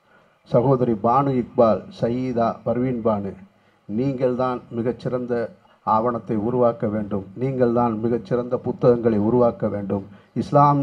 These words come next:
பெண்கள் மீது சொல்லப்படுகிற குற்றச்சாட்டுக்கும் இஸ்லாமும் பெண்ணியமும் என்ற தலைப்பில்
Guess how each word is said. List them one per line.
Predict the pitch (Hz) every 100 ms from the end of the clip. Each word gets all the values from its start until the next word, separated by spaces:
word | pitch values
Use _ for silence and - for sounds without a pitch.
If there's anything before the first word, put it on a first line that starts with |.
| -
பெண்கள் | 131 127 135 123
மீது | 120 127 117
சொல்லப்படுகிற | 110 127 135 131 123 120 113
குற்றச்சாட்டுக்கும் | - - 127 - 117 95 110 - 117 90 - - - -
இஸ்லாமும் | 104 151 156 160 156
பெண்ணியமும் | 160 147 151 147 147 139
என்ற | 127 127
தலைப்பில் | 117 123 139 139 147 127